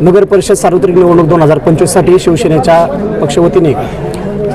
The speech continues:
नगराध्यक्षपदासाठी सौभाग्यवती शुभांगीताई मनोहर पोटे आणि बावीस नगरसेवक यांच्या प्रचाराची रॅली आज या ठिकाणी संपन्न झाली.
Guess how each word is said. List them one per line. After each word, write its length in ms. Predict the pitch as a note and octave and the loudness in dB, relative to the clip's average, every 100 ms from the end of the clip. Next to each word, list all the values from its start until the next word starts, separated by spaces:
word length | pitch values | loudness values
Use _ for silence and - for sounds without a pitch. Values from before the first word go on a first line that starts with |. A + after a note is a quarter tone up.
| E3+ | 0
नगराध्यक्षपदासाठी 960 | F3 G3 G3+ G3 - F3+ F3+ F#3 E3 | 2 2 2 0 0 0 0 0 0
सौभाग्यवती 520 | F#3+ F#3+ F3 E3 E3 E3+ | 2 2 2 2 2 0
शुभांगीताई 520 | - F3+ E3 E3 E3 | 0 0 2 2 2
मनोहर 240 | E3 D#3 | 2 2
पोटे 360 | D3+ E3 E3 F3 - | 0 0 0 -2 -2
आणि 140 | C#3+ D3 | 0 2
बावीस 280 | D#3+ G3 - | 2 2 2
नगरसेवक 420 | F3+ E3+ F3+ D#3 | 0 2 0 0
यांच्या 240 | D3 - | 0 0
प्रचाराची 500 | A3+ D#3 F3 E3 G#2 | -2 -2 0 2 2
रॅली 280 | E3+ G3+ F3+ - - - - | 2 2 0 -4 -12 -12 -6
आज 260 | - D#3+ D#3 | 0 2 2
या 60 | D#3+ | 0
ठिकाणी 340 | D#3 D#3 E3 | 2 0 0
संपन्न 360 | F3+ E3 F#3+ F#3+ | 0 0 2 2
झाली. 260 | E3 E3 | 2 0